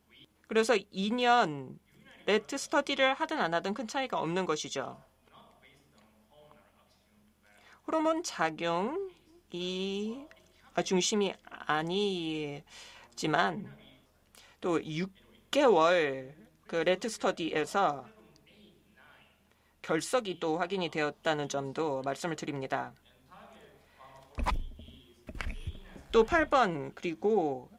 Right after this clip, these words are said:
어, 구 번, 십 번 약물은 면역 억제제입니다. 또, 어, 면역 장기에 조직병리학적인 변화가 있었고 또 장기의,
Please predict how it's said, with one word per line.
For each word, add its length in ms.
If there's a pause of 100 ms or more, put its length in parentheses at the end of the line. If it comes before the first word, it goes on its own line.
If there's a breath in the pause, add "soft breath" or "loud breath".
어, 180
구 520
번, 320
십 340
번 560 (380)
약물은 800 (460 loud breath)
면역 560
억제제입니다. 1000 (560)
또, 560
어, 140
면역 640
장기에 1500 (320)
조직병리학적인 1300 (180)
변화가 420
있었고 840
또 360 (600 loud breath)
장기의, 1800